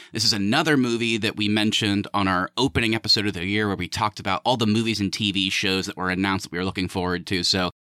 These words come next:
I know we've been all highly anticipating this one, so I'm excited to get into it.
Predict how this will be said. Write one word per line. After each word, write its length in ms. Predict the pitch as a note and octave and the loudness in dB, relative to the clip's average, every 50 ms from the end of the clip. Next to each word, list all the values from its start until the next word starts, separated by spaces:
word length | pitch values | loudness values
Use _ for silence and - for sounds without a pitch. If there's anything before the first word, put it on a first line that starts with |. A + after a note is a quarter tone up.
| _ _ _ _ | _ _ _ _
I 120 | G2+ G#2+ | -2 0
know 160 | G#2 A#2 B2+ B2 | 2 2 2 2
we've 180 | A#2 A2+ G#2 | 0 0 0
been 180 | - A2+ G#2+ - - | 0 -2 -2 -2 0
all 220 | G#2+ A#2+ C#3+ D3 | 0 2 2 2
highly 640 | C3 - - - D#3+ E3 F#3+ G3 G3+ G#3 G#3 F#3+ - | 0 -2 -2 0 0 2 2 2 2 2 0 2 2
anticipating 600 | C#3 C3 B2 - - D#3 - A2+ - G2 F2+ F2 | 0 0 0 0 0 0 0 0 -2 -2 0 0
this 160 | F#2 F2+ - | 0 0 0
one, 140 | G2+ E2+ E2+ | 0 -2 -2
so 100 | - G2 | -2 -2
I'm 80 | F2 E2+ | -2 -2
excited 360 | E2+ - - B2+ B2 C#3+ C#3 | 0 0 0 0 0 0 -2
to 60 | - | -2
get 140 | A#2+ A#2+ G#2+ | -2 -2 0
into 360 | G#2 G2 G2+ G2 - A2+ G#2 | 2 0 0 0 0 0 0
it. 120 | G2+ F#2+ | 0 -2